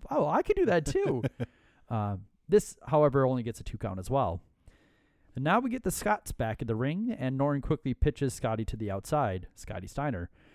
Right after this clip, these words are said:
Speaker 1: He follows with a double axe handle from the ring apron. Back in the ring, Norton tries for an elbow drop from the second rope, but Scott gets a boot up before tagging Rick back in.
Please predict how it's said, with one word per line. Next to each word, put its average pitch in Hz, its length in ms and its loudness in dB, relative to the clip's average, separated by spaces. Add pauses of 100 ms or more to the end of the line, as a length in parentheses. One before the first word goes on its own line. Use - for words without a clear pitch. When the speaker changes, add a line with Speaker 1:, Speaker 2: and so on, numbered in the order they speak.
(420)
Speaker 1:
He - 140 0
follows 190 360 8
with 175 120 6
a - 20 4
double 147 260 6
axe 151 260 0
handle 123 260 2
from 131 160 0
the 135 80 0
ring 170 200 -2
apron. 98 380 -10 (640)
Back 151 280 -2
in 147 40 -2
the 143 100 2
ring, 190 260 2 (180)
Norton 147 360 0
tries 127 280 2
for 127 140 0
an 117 60 -6
elbow 156 220 4
drop 123 300 0
from 120 120 -2
the 110 80 -4
second 101 320 -6
rope, 170 280 2 (280)
but 127 120 -4
Scott 175 300 2
gets 139 140 0
a 143 40 6
boot 165 240 2
up 131 300 2
before 120 500 0
tagging 107 420 -4
Rick 143 220 2
back 104 240 -2
in. 92 240 -6